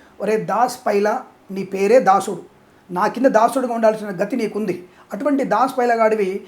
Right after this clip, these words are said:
మూడు నామాలు, మా విష్ణుమూర్తి నామాలు పెట్టుకొని నువ్వేదో వాగినంత మాత్రాన శునపు-, శునకపు సి-, అది అంటారు కదా, "కనక సింహ-, కనకపు సింహాసనం పైన శునకమును కూర్చుండబెట్టానటువంటి తీరుగా నువ్వు వెళ్ళి చెప్పు కొరకాల్సింది తప్ప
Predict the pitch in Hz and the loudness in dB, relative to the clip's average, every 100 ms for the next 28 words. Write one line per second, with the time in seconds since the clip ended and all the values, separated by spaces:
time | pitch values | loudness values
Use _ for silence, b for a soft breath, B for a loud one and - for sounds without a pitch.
0 | B 180 202 196 233 254 240 220 196 180 | B -4 0 2 4 6 4 2 -2 -4
1 | - 254 247 208 208 214 185 185 180 196 | -4 -2 -2 -2 -2 -2 -2 -4 -8 -6
2 | 196 185 - b b 202 190 220 247 196 | -6 -6 -12 b b -2 2 4 4 4
3 | 208 208 180 185 190 190 190 202 170 175 | 2 -2 -4 -2 -2 0 0 2 0 -4
4 | B B - 226 254 262 247 - 233 262 | B B -8 -2 -2 2 0 0 -4 -2
5 | 262 233 220 208 202 202 247 226 170 - | -2 -4 -8 -8 -6 -4 -2 0 0 -4
6 | B - 233 247 226 220 220 220 - - | B -2 -2 0 -2 -4 -2 -2 -4 -8
7 | - 233 247 254 226 226 226 226 214 214 | -4 -2 -2 -4 -6 -6 -4 -4 -4 -6
8 | 208 208 208 180 208 226 226 208 185 214 | -8 -6 -8 -8 -8 -6 -6 -6 -8 -8
9 | 214 208 196 190 180 190 175 180 175 220 | -8 -6 -6 -6 -6 -6 -4 -8 -6 -6
10 | 269 226 - - - 175 220 220 214 247 | -2 -2 -2 -12 -8 -4 -4 -4 -6 -4
11 | 233 233 226 208 190 180 | -4 -4 -6 -6 -8 -2